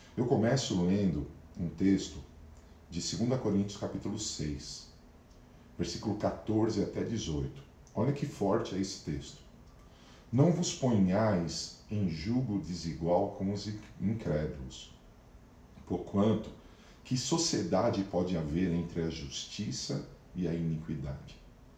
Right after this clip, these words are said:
Ou que comunhão da luz com as trevas? Que harmonia entre Cristo e o maligno? Ou que união do crente com o incrédulo?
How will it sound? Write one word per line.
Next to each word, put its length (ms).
Ou 160
que 120
comunhão 920
da 180
luz 800
com 180
as 220
trevas? 520
Que 160
harmonia 1080
entre 360
Cristo 640
e 100
o 100
maligno? 640
Ou 160
que 140
união 760
do 200
crente 540
com 420
o 60
incrédulo? 640